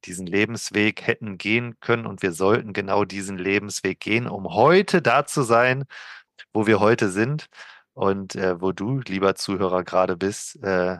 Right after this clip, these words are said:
ist genau der richtige Ort, denn du hörst unseren Podcast. <laughs> Und, äh, deshalb ist das, äh, hat das schon alles irgendwo einen tieferen Sinn. Wir freuen uns auf jeden Fall sehr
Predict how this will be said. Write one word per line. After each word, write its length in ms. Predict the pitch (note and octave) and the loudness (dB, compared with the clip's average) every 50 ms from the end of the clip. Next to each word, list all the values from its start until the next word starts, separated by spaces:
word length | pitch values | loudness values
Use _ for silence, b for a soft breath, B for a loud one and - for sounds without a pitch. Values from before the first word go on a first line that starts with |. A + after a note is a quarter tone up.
| - _ | -10 _
ist 160 | - - - | -14 -12 -6
genau 240 | - G2+ F2+ F#2 G2+ | -4 -2 0 0 2
der 140 | G2+ F#2 F2 | 2 0 -2
richtige 360 | F#2+ - - - E2 - F2+ | -4 -8 -10 -10 -6 -4 0
Ort, 240 | F#2+ A#2 B2+ A#2+ - | 2 2 2 2 0
denn 120 | - E2 | -4 -4
du 140 | D#2+ E2+ F2+ | -4 -4 -2
hörst 180 | F2 G2 - - | -2 -2 -2 -4
unseren 260 | F#2+ E2+ F2+ F2+ E2+ | -6 -6 -6 -6 -4
Podcast. 760 | - - A2+ - - - - - - - - - - - - | -2 -2 -4 -2 -4 -4 -4 -4 -4 -6 -12 -12 -10 -2 0
<laughs> 1000 | B2+ D#3+ - B2+ - E3+ E3+ C3 - D3 D3+ - - D3 D3+ D3 C#3 B2 - - | 0 2 2 2 0 0 -2 0 -2 -2 -2 -2 -4 -6 -6 -6 -8 -10 -4 0
Und, 360 | - A#2 A2 A2+ A2+ A2 - | 4 4 6 4 4 2 2
äh, 320 | A#2+ A#2 A2+ A2+ A2+ A2+ G#2+ B B B B B B - | 4 6 6 8 6 6 4 B B B B B B -2
deshalb 380 | G#2+ - - A#2 B2 A#2+ A#2 | -2 2 4 2 2 2 0
ist 300 | - B2 A#2+ - - - | -2 -4 -4 -4 0 2
das, 360 | A#2 A2+ A#2+ - - - - | 2 4 4 2 -2 -6 -4
äh, 200 | - G#2+ G#2+ G#2+ G2 | 0 2 2 4 4
hat 120 | A2+ A#2 | 4 2
das 120 | C3 A#2+ - | 2 2 2
schon 140 | - G#2 | 0 2
alles 260 | - - A2 G#2+ - - | 2 2 0 0 -2 -2
irgendwo 500 | - A#2 A#2 A#2 G#2+ G#2 G#2 G#2 G#2 G#2 | -2 -2 -2 0 0 -2 0 0 0 0
einen 360 | G#2+ G#2 G2 G2 F#2+ F#2+ F2+ | 0 2 2 0 0 -2 -6
tieferen 420 | - - A2+ - G#2+ G2 F#2+ F2+ | -6 -8 -4 -2 -2 -2 -2 -2
Sinn. 300 | E2 F#2 A2+ D#3 D#3+ D3+ _ _ _ _ _ | -2 0 0 0 0 -4 _ _ _ _ _
Wir 160 | - G2 F#2+ | -8 -8 -8
freuen 260 | - - - G2+ A2 | -4 -2 -2 -2 -2
uns 120 | A2 - - | -4 -6 -8
auf 160 | G2 - - | -10 -8 -8
jeden 140 | G2+ G2 F#2+ | -8 -10 -6
Fall 240 | - - F#2+ F#2 F2 | -2 0 0 0 0
sehr 420 | E2 E2+ F#2+ F#2+ G2 G#2 G#2 G2+ | 0 0 2 2 4 2 0 -2